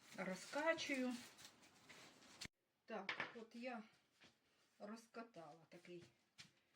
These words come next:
корж. У мене є отака кришка,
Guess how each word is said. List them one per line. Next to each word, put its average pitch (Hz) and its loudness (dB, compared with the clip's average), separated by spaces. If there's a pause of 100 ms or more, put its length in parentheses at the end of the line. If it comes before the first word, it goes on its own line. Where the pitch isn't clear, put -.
(560)
корж. 294 -6 (1300)
У 233 -8
мене 240 0
є 202 -4
отака 185 -6
кришка, 226 -2